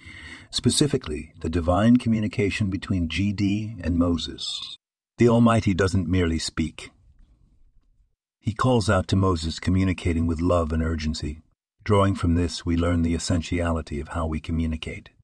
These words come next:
It's not just about what we say, but how we say it. The tone, the intention,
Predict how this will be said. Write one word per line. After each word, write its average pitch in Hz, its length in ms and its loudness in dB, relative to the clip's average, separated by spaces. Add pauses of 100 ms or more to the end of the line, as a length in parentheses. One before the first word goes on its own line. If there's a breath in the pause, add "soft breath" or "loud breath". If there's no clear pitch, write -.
(200)
It's - 200 0
not 101 200 4
just - 280 -2
about 82 280 -2
what 85 160 -4
we 85 160 -2
say, 82 360 -2
but 78 160 -6
how 90 180 -2
we 82 140 0
say 82 300 -4
it. 71 180 -14 (480)
The 117 80 -2
tone, 90 500 0 (520)
the 98 100 0
intention, 85 680 -4